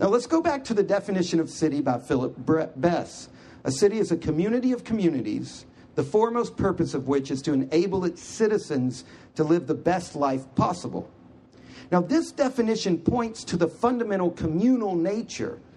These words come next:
of cities. And it's at just this point that the tough question arises,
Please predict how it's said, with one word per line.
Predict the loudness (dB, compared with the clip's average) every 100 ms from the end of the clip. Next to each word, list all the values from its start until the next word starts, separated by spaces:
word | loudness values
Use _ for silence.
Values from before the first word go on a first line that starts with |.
| -14 -4
of | -4
cities. | -2 0 0 -2 -12 -16 -20 -20 -20 -20 -20 -20 -20 -20 -20 -16 -2
And | 0
it's | 2 0
at | 0
just | 0 0 0
this | 0 2
point | 2 0 0
that | 0
the | 0
tough | 0 0 0
question | -2 -2 0 0 2
arises, | 2 0 -2 -4 -4